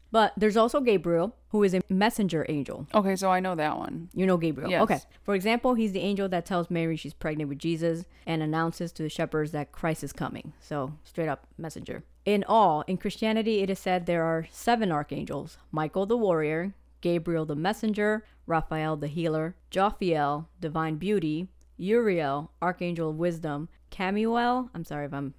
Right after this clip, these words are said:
Speaker 1: mispronouncing that, angel of peaceful relations, and Azrael,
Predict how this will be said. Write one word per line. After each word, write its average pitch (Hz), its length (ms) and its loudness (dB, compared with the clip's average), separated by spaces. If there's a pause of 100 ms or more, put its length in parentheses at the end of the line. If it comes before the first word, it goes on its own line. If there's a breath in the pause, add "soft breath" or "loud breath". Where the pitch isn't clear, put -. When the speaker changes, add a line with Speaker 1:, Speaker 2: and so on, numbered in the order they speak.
(100)
Speaker 1:
mispronouncing 143 640 -8
that, 143 180 -8 (220 soft breath)
angel 185 340 0
of 156 200 -4 (180)
peaceful 214 440 -4
relations, 165 720 -4 (100)
and 156 220 -4
Azrael, 151 640 -2